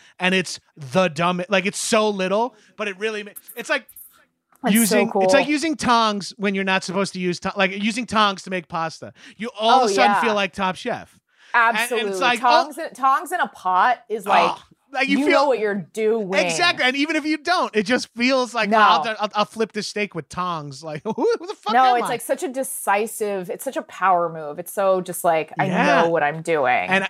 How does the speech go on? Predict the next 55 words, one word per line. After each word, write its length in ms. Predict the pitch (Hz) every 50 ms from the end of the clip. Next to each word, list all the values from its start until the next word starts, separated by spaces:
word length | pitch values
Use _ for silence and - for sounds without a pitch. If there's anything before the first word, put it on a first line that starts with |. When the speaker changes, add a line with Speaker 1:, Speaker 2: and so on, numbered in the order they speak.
| - 190 -
Speaker 1:
ch-, 100 | - - - -
if, 200 | 214 190 151 - - 190
if 140 | 202 180 165
you're 200 | 214 226 233 233 226
like, 260 | 208 196 185 185 - _ _ _ _ _ _
uh, 240 | 147 143 156 185 185 165 226 226
weigh 440 | 208 160 196 220 247 247 240 254 262
in, 80 | 247 226
listeners, 640 | 208 180 180 190 190 180 - 190 185 185 185 170 170
if 120 | 180 143 160
you, 180 | 202 196 202 -
if 140 | 185 175 147
you 80 | 180 190
were 80 | 196 202
on 140 | 202 196
a 40 | 196 175
date 240 | - 208 214 214
and 80 | 190 180
a, 160 | 175 170 156 - - -
a 220 | 175 160 160 151
person, 400 | - - 185 175 - 190 180 175
uh, 100 | 165 151 - -
fresh 280 | - - 196 185 - -
cut 240 | - 208 190 185
you 120 | 190 185 175
f-, 40 | - - 165
fucking 320 | 151 175 175 - - 165 147
herbs 260 | 156 170 180 165 160
on 60 | 156
top 220 | 147 170 156 151 160
of 20 |
your 100 | 151 147
pasta, 420 | - 175 170 160 - - 139 123 - _ _ _ _ _ _ _ -
it's 160 | 196 - 180
a, 100 | 170 160 175 160 - _ _ _ _ _ _ _ 254 240
you 100 | 175 170
know, 200 | 156 135 131 - _ _ _ _
deal 260 | 131 208 240 240 208 -
closer. 540 | - 156 131 117 110 101 98 87 80 98 - -
And 100 | 165 175
en-, 160 | 180 196 202 196
<laughs> 80 | 151
it 120 | 190 190 -
fucking 320 | 208 202 196 - 202 185
ends 240 | 185 190 190 165 165
the 60 | 180
evening 320 | 175 196 202 165 165 147
for 100 | - 135
both 280 | 131 - 156 160 156 -
parties 380 | - 160 151 135 120 117 113 123
in 80 | 131
a 60 | 131
good 140 | 120 - 175
Speaker 2:
Ugh, 260 | 233 240 220 208 202
Speaker 1:
way. 60 | -